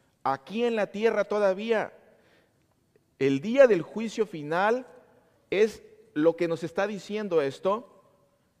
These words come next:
y está hablando específicamente de aquellos que no quieren estar frente al Cordero de Dios. ¿Y quiénes son los que no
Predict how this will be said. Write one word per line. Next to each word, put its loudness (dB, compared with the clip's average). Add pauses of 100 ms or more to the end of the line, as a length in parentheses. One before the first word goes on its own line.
(220)
y -2
está 4
hablando 2
específicamente -2
de 0
aquellos 0
que -4
no -8
quieren 0
estar -4
frente -2 (300)
al -2
Cordero -2
de -2
Dios. -6
¿Y -10
quiénes 0
son -2
los -2
que -2
no -4